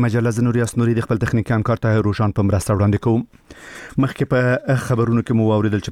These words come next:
په سمنګان ولایت کې د وسلوالو کسانو په یو برید کې د پنځو تنو د وژل کېدو خبر ورکړل شوی دی. وژل شوي کسان هم ټول هزارګان ښودل شوي او ویل شوي په یو موټر کې له سمنګان ولایت څخه مزار شریف ته تلل. د هزارګانو یو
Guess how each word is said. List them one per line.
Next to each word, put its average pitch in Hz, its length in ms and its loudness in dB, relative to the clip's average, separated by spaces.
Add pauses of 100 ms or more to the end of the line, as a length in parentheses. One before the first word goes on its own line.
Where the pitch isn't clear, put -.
په 107 160 0
سمنګان 104 460 2
ولایت 104 260 0
کې 123 80 0
د 107 80 2
وسلوالو 107 500 0
کسانو 110 300 0
په 110 140 2
یو 104 100 2
برید 95 300 -4
کې 117 100 0
د 113 140 -4
پنځو 104 420 0
تنو 117 160 0
د 110 140 2
وژل 98 260 -2
کېدو 101 240 0
خبر 117 260 0
ورکړل 113 300 -2
شوی 113 320 2
دی. 117 80 2
وژل 95 340 0
شوي 101 220 0
کسان 92 260 0
هم 95 220 0
ټول 110 240 2
هزارګان 95 480 0
ښودل 87 320 -2
شوي 98 240 2
او - 20 2
ویل 92 320 0
شوي 110 140 2
په 113 180 0
یو 107 80 2
موټر 107 260 0
کې - 160 -4
له - 120 -2
سمنګان 92 420 0
ولایت 90 320 -2
څخه 98 220 0
مزار 92 320 0
شریف 95 220 -2
ته 110 120 -4
تلل. 131 200 -2 (1000)
د 110 120 2 (140)
هزارګانو 110 560 2
یو 110 160 4